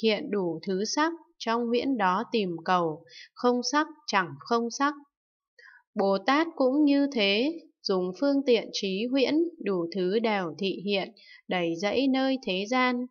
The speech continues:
ví như trời trăng sáng, gương sáng tại hư không, bóng hiện ở trong nước, chẳng vì nước tạp nhiễm. Bồ Tát tịnh Pháp Luân, nên biết cũng như vậy, hiện thế gian tâm nước, chẳng vì đời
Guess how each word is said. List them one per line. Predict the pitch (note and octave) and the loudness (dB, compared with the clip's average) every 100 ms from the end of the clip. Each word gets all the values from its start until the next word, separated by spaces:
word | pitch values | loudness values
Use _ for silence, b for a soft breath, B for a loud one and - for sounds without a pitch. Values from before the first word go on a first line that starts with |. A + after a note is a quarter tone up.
| _ - | _ -2
ví | G#3 A#3 | 2 4
như | C4+ C#4+ C#4+ | 4 2 0
trời | A3 F#3+ F3 E3+ | -2 -2 -2 -2
trăng | A#3+ C4 C4 | -2 -2 -2
sáng, | G3+ F3+ G3 D4 - G#3 | -2 -2 -2 -4 -2 4
gương | A#3 A#3+ - | 4 4 -2
sáng | F3+ F#3 A#3 | -4 -4 -2
tại | A#3 G3 - | -2 -2 -2
hư | G#3+ C4 B3+ | 0 2 2
không, | - C4 C4 B3+ B B B | 4 4 4 -2 B B B
bóng | - F3 A3 | -2 -2 0
hiện | B3 A3+ | 0 0
ở | - G3+ F3 C#3+ | 0 0 0 -4
trong | C#3+ A#3+ B3 | -4 -2 0
nước, | B3 D4+ E4+ - - | 2 2 0 -8 -12
chẳng | - F#3+ E3 D#3+ | -4 -4 -4 -4
vì | F3 D#3 F3+ | -2 -2 2
nước | B3+ D4 - | 2 0 -4
tạp | F#3+ D#3 | -6 -6
nhiễm. | - G#3+ B3+ D#4+ D#4+ B B B | 0 0 2 -2 -2 B B B
Bồ | G3 F3+ F3+ | 0 0 0
Tát | C4 D#4 D#4 | 0 0 2
tịnh | A3+ - G3+ | 0 0 -6
Pháp | D4 D#4+ D#4+ | -2 -2 2
Luân, | C4+ C#4 C#4 C4 _ | 4 4 4 0 _
nên | A3+ A#3+ A#3+ | -2 -2 0
biết | C4 D4+ D4+ | -2 -2 -4
cũng | B3 - C#4+ | -6 -2 0
như | C4 C4 A3+ | 2 2 4
vậy, | A3 G#3 - B B B - | 2 2 -4 B B B -2
hiện | G3+ F#3 - | 0 0 -4
thế | G3 F#3 | -4 -2
gian | G#3 C4 C4 B3+ C4 | 2 2 2 0 0
tâm | B3+ B3+ | 0 4
nước, | C4 D#4+ E4 - _ - | 4 2 0 -8 _ -4
chẳng | G#3 F3 D#3+ | -2 -2 -4
vì | G3 F3 E3 | -2 -2 0
đời | F3 E3+ | 0 -2